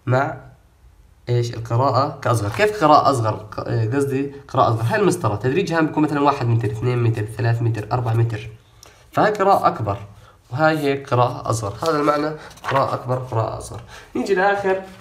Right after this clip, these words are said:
فكرة في هذا الموضوع، وهو زاويتين، زاوية ارتفاع وزاوية انخفاض.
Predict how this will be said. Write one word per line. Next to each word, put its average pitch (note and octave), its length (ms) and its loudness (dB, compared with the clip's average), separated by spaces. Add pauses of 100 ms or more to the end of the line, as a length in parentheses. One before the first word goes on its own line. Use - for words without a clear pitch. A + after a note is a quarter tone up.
(800)
فكرة E3 320 2
في C#3+ 100 0
هذا B2+ 280 4
الموضوع، A#2 500 2 (240)
وهو D3+ 200 4
زاويتين، C3+ 560 2
زاوية B2+ 300 4
ارتفاع A#2+ 440 2
وزاوية A#2+ 260 2
انخفاض. G#2+ 480 -6